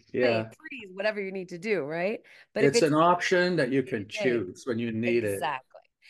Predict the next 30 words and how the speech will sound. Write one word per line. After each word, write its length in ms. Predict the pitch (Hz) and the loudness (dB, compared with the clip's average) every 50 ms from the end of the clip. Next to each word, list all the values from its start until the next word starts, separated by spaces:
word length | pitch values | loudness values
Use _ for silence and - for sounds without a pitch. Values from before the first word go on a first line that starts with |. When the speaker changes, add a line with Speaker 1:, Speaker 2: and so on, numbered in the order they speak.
| - - _ | -20 -10 _
Speaker 1:
And 220 | 311 - - - | -4 -4 0 2
that 160 | 208 196 196 - 196 | 2 2 2 2 0
option 360 | 202 214 220 - - 226 214 | 0 0 0 -2 -10 -8 -8
to 60 | 190 | -10
choose 520 | 175 - - - 185 185 190 202 226 214 - | -10 -10 -12 -6 -4 -2 -2 -2 -4 -6 -10
comes 400 | - - 202 220 220 220 208 - | -16 -8 -8 -6 -6 -6 -8 -6
from 220 | - 190 175 170 | -4 -4 -4 -2
being 200 | 165 185 180 180 | -2 -2 -2 0
able 180 | 180 180 175 175 | 0 0 0 -2
to 80 | 165 156 | -2 -4
have 500 | - - - - 175 180 185 190 180 170 | -8 -10 -10 -6 -4 -4 -4 -4 -4 -6
that 180 | 170 - - | -6 -6 -6
regulation 560 | 160 156 151 151 160 147 147 151 147 - 156 139 | -8 -8 -8 -8 -8 -6 -6 -6 -6 -8 -10 -12
first. 600 | - _ - 170 180 196 220 226 - - - - _ _ - - - - - - _ | -14 _ 0 2 2 2 2 -2 -8 -12 -14 -20 _ _ -20 -20 -20 -20 -20 -6 _
And 400 | 196 202 196 196 185 175 170 170 | 0 0 0 -2 -6 -6 -6 -2
then 360 | 202 220 240 262 254 233 208 | 0 2 2 2 2 0 -2
the 140 | 180 180 - | -4 -2 0
other 260 | 208 240 247 277 254 | 0 2 4 2 2
piece, 280 | 262 - - 185 180 175 | 0 -4 -10 -10 -10 -10
which 140 | 175 - | -14 -14
is 80 | 170 170 | -10 -4
where 240 | 170 180 175 175 170 | 0 0 2 2 0
we 160 | 170 180 175 | 0 -2 -4
really 380 | 170 160 190 214 226 226 214 214 | -2 0 0 0 2 0 -2 -4
come 320 | - 165 156 151 151 147 - - _ _ | -4 -10 -8 -6 -6 -8 -10 -16 _ _
together, 460 | - 175 165 160 175 196 208 202 175 - | -8 -8 -2 0 0 2 2 0 0 0
all 240 | 113 170 196 220 | 0 0 0 0
of 120 | 214 165 156 | -2 -4 -6
us, 180 | 151 151 - _ | -8 -8 -10 _
is 260 | 160 165 160 156 | -6 -6 -6 -6